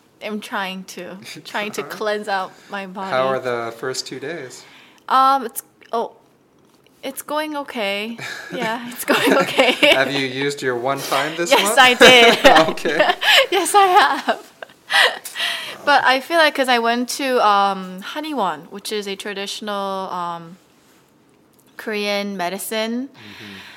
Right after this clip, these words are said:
Speaker 1: doctor, and he told me that I have this body type where cold water,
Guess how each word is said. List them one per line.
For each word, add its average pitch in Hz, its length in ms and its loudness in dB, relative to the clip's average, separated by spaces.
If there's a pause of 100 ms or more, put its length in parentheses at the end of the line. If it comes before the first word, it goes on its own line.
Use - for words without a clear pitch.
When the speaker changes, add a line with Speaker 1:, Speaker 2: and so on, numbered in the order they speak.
(180)
Speaker 1:
doctor, 269 520 -2
and 220 380 -4
he 240 120 -10
told 269 300 -4
me 247 140 -2
that 196 380 0 (480)
I 202 140 0
have 233 200 0
this 214 160 -8
body 196 320 -4
type 277 360 -4
where 202 480 0 (320)
cold 294 540 -2
water, 208 520 -2